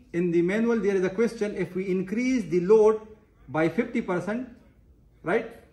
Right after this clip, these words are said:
So is the shear force and bending moment increases by fifty percent? This is your task, you have to do. So now the, the load is, let's say, ten here, right? And the shear force, we have some value, for bending moment, we have some value.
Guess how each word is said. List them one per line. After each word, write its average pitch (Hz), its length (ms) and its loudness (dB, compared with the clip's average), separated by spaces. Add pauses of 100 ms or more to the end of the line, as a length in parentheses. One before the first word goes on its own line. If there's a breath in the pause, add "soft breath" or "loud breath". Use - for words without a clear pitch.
(260)
So 170 260 -4
is 214 200 4
the 196 200 -2
shear 226 280 0
force 226 280 0
and 185 160 -4
bending 214 240 0
moment 214 300 -2
increases 196 500 -2
by 185 140 0
fifty 208 280 -4
percent? 233 440 -6 (500)
This 175 320 -4
is 214 140 0
your 165 260 2
task, 151 360 -2
you 151 160 0
have 185 200 4
to 156 100 -2
do. 139 380 -4
So 147 80 -6
now 185 340 0 (280)
the, 156 220 2
the 143 140 -6
load 196 240 0
is, 165 120 -2
let's 175 180 -4
say, 180 120 -4
ten 180 420 -2
here, 160 280 -2 (520)
right? 165 260 -4 (400)
And 214 580 -4 (140)
the 175 220 2
shear 226 260 -2
force, 226 280 -2
we 202 120 -2
have 202 120 -2
some 208 180 -4
value, 202 280 0
for 160 180 -4
bending 208 280 -2
moment, 208 260 -4
we 202 120 -2
have 190 120 -4
some 196 180 -4
value. 190 320 -4